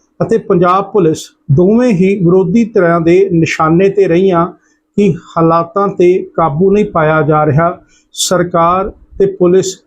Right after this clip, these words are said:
ਨਾਕਾਮ ਹੈ। ਦਾਅਵੇ ਇਹ ਵੀ ਕੀਤੇ ਗਏ ਕਿ ਸਾਰਾ ਕੁਝ ਸਰਹੱਦ ਪਾਰ ਤੋਂ ਹੀ ਕੀਤਾ ਜਾ ਰਿਹਾ ਹੈ, ਪਰ ਕੋਈ ਪੁਖਤਾ ਸਬੂਤ ਇਹਨਾਂ ਚੀਜ਼ਾਂ ਦਾ ਨਹੀਂ ਮਿਲਿਆ।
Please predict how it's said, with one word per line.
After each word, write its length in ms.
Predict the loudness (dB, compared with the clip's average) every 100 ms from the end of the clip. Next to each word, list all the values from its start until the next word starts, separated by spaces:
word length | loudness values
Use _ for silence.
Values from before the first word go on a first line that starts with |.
| -2
ਨਾਕਾਮ 500 | -2 -2 -2 0 0
ਹੈ। 380 | 0 0 -2 -10 _ _ _ _ -4
ਦਾਅਵੇ 600 | 0 0 2 2 0 -6 _ _ -2
ਇਹ 120 | 0
ਵੀ 140 | 0
ਕੀਤੇ 380 | 0 -4 0 0
ਗਏ 260 | 2 2 0
ਕਿ 300 | -4 -6 -4
ਸਾਰਾ 380 | -2 -2 -2 -2
ਕੁਝ 200 | -2 -2 -2
ਸਰਹੱਦ 480 | -4 0 0 -2
ਪਾਰ 280 | -4 -2 -2
ਤੋਂ 200 | -2 0
ਹੀ 100 | 0 0
ਕੀਤਾ 320 | -4 -2 -2
ਜਾ 240 | 0 0
ਰਿਹਾ 200 | 2 0
ਹੈ, 400 | 2 0 0 -2 _ _ _
ਪਰ 140 | -4 -4
ਕੋਈ 340 | -2 0 0
ਪੁਖਤਾ 600 | 0 -4 -4 -6 -4 -2
ਸਬੂਤ 600 | -4 -4 -2 2 2 0 0 0 -2 -8 -8 -2
ਇਹਨਾਂ 240 | 0 0
ਚੀਜ਼ਾਂ 400 | -2 -2 0 0
ਦਾ 260 | 2 0 0 0
ਨਹੀਂ 220 | 0 2
ਮਿਲਿਆ। 320 | 0 -2 -4